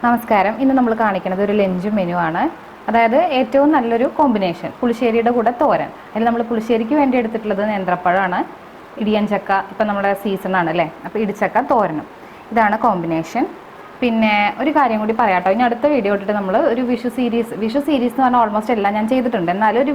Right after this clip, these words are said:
വിഷു സീരീസ് എന്നുള്ള രീതിയിലാണ് ചെയ്യണത്. അപ്പോൾ സദ്യ സ്റ്റൈൽ മസാലക്കറി already, ഏഹ്, ഒരു കുറച്ച് പേര് ചോദിച്ചിട്ടുണ്ട്, അപ്പോൾ അതെന്തായാലും ചെയ്യും. അതുകൂടാതെ നമുക്ക് സദ്യക്ക് വേണ്ട എല്ലാം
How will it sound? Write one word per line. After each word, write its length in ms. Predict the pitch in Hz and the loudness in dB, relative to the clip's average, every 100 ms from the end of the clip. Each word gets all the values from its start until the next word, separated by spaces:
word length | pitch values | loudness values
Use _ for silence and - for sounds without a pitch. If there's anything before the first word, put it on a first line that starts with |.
| 302 | 0
വിഷു 200 | 285 311 | 0 0
സീരീസ് 300 | 320 247 226 226 | 0 0 0 0
എന്നുള്ള 200 | 220 220 | 0 0
രീതിയിലാണ് 420 | 214 180 190 190 190 | 0 0 -2 -2 -2
ചെയ്യണത്. 340 | 208 165 170 262 - - - | -2 0 0 -2 -4 -8 -4
അപ്പോൾ 160 | 220 226 233 | 0 0 0
സദ്യ 360 | 214 208 247 285 | 0 2 2 2
സ്റ്റൈൽ 260 | - 226 233 | 2 0 2
മസാലക്കറി 580 | 233 220 180 180 185 202 262 | 0 2 0 0 0 2 2
already, 320 | 190 185 214 240 190 | 2 0 -2 -2 0
ഏഹ്, 120 | 185 185 | 2 2
ഒരു 100 | 190 190 | 0 -2
കുറച്ച് 200 | 214 240 | -4 0
പേര് 140 | 226 240 | -2 2
ചോദിച്ചിട്ടുണ്ട്, 440 | 302 254 226 160 151 - - | 2 2 0 -2 -4 -12 -10
അപ്പോൾ 180 | 220 254 277 160 | 0 2 2 2
അതെന്തായാലും 540 | 247 269 262 269 226 226 | 2 2 4 2 2 2
ചെയ്യും. 240 | 196 170 320 - - 294 | 2 0 -4 -8 -4 0
അതുകൂടാതെ 560 | 339 349 277 185 180 262 - - - | 2 2 4 2 2 -2 -2 -16 -2
നമുക്ക് 180 | 247 233 - | -2 0 2
സദ്യക്ക് 380 | 254 220 240 311 | 2 2 0 2
വേണ്ട 260 | 269 220 214 269 - 220 | 2 2 2 0 0 -2
എല്ലാം 360 | 214 214 226 | 2 4 2